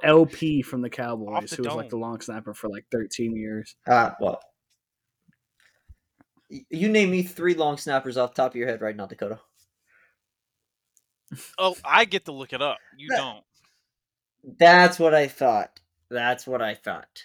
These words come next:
Speaker 3: That's what I thought. But anyways, the top four quarterbacks, as you all know, are Bryce Young, C J Stroud,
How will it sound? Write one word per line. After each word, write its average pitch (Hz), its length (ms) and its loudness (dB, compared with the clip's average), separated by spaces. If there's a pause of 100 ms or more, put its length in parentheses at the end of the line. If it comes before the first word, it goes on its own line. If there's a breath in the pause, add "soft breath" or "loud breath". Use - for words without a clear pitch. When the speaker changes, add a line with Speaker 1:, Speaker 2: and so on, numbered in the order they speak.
Speaker 3:
That's 92 260 -10
what 87 140 -8
I 62 120 -10
thought. - 320 -10 (1080)
But - 260 2 (420)
anyways, 190 520 0
the 180 340 -4
top 269 240 -4
four 240 120 -4
quarterbacks, 185 600 0
as 139 260 0
you 139 140 -2
all 120 140 2
know, 117 260 -6
are 117 100 -4
Bryce 127 400 -4
Young, 127 240 -6
C 123 240 -10
J 117 160 -6
Stroud, 135 600 -2